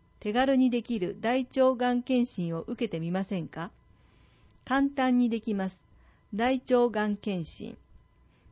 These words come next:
便潜血検査。便に潜む血液の有無を調べる検査。異常なしと診断された方は、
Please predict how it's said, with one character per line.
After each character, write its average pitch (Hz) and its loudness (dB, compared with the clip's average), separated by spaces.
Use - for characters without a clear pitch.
便 269 2
潜 254 2
血 240 -6
検 196 -4
査。 - -10
便 254 4
に 185 2
潜 175 -2
む - -4
血 208 -4
液 247 0
の - -6
有 262 2
無 240 4
を 165 0
調 185 -2
べ 180 0
る 165 -6
検 165 -4
査。 - -10
異 202 -4
常 285 4
な 277 4
し - -12
と 180 -2
診 226 0
断 226 0
さ 233 -6
れ 208 -6
た 170 -8
方 202 -4
は、 170 -4